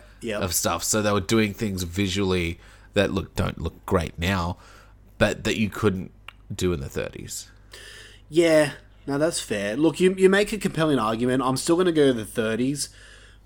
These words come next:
Speaker 1: but I see where you're coming from, and you make a lot of sense. So
Speaker 2: Sure.
Speaker 1: Uh, all right, next question. Question number four. Which decade had more importance in horror?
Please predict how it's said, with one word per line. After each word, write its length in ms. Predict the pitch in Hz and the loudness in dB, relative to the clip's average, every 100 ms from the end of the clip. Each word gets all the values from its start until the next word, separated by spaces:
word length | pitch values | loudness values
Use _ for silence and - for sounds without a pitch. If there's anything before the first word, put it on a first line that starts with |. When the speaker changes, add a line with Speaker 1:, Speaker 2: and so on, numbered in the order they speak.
| - | -2
Speaker 1:
but 360 | 123 117 110 - - - - | 0 0 -2 -10 -20 -20 -8
I 120 | 120 | -6
see 300 | 110 - 143 | -2 2 4
where 140 | 135 131 | 6 4
you're 100 | 117 | 2
coming 240 | 113 117 | -4 -6
from, 400 | - 135 156 147 - 117 | 0 2 2 -4 -12 -8
and 280 | 113 110 | -4 -4
you 260 | 110 117 117 | -2 -2 -2
make 280 | 110 113 113 | -2 -4 -4
a 40 | |
lot 160 | 110 104 | -4 -4
of 60 | |
sense. 440 | 98 95 82 - - - | -4 -6 -4 -6 -6 -12
So 360 | - 95 87 - - - | -12 -10 -10 -12 -16 -6
Speaker 2:
Sure. 160 | 214 - - - - - - - - - - - - - | -6 -6 -20 -20 -20 -16 -14 -14 -16 -18 -20 -20 -16 0
Speaker 1:
Uh, 320 | 151 156 160 | 4 6 6
all 80 | 170 | 4
right, 180 | 165 110 - - - | 0 -2 -8 -20 -8
next 220 | 160 151 | -2 -2
question. 340 | - 156 - 110 | 2 2 2 -2
Question 300 | 139 131 143 | -2 0 2
number 120 | 127 | 0
four. 380 | - 123 92 82 - - - - - | 2 2 0 -8 -18 -20 -20 -20 -14
Which 420 | - 156 190 - 113 | 4 6 6 2 2
decade 460 | 156 156 127 120 | 2 4 2 2
had 200 | 110 120 | 2 0
more 320 | 120 123 135 - | 2 4 4 4
importance 800 | 123 107 131 139 123 92 82 - - | -2 -2 2 2 2 -4 -4 -4 -6
in 140 | 113 | -10
horror? 340 | 95 101 80 | -8 -6 -6